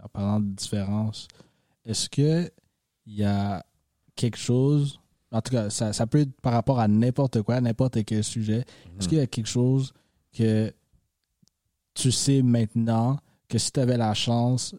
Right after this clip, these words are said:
Speaker 1: de retourner dans le passé, t'aurais dit, « OK, yo, ça, j'aurais dû le savoir, genre, back then, là. » Comme moi, par exemple,
Speaker 2: Mhm.
Speaker 1: bon, c'est, c'est, c'est pas quelque chose de grand, mais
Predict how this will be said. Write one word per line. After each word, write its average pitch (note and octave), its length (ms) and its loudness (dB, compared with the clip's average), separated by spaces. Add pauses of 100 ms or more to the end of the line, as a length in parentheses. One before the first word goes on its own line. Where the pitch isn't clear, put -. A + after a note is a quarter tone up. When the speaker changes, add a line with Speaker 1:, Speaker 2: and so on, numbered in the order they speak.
Speaker 1:
de A2+ 220 -2
retourner G#2+ 480 0
dans G#2+ 140 0
le G2 60 0
passé, G#2+ 600 -4 (460)
t'aurais G#2 220 0
dit, « G#2 160 -4
OK, G2+ 240 -4
yo, G2+ 240 0
ça, G#2+ 240 0
j'aurais G2 260 0
dû G2 140 -6
le F#2+ 60 -2
savoir, F#2 500 -4
genre, G2 240 -8 (360)
back F#2+ 380 -8
then, F#2 300 -4
là. » G2 120 -16 (680)
Comme G2+ 400 0 (480)
moi, A2 380 -2
par G#2 160 0
exemple, G2+ 540 -2 (120)
Speaker 2:
Mhm. F2 240 -20 (180)
Speaker 1:
bon, G2+ 120 -6
c'est, F#2+ 400 -4
c'est, - 280 -20
c'est - 140 -20
pas A2 120 -4
quelque G2+ 140 -10
chose G#2 200 -2
de G2 100 0
grand, F#2+ 400 -2
mais G2+ 260 -2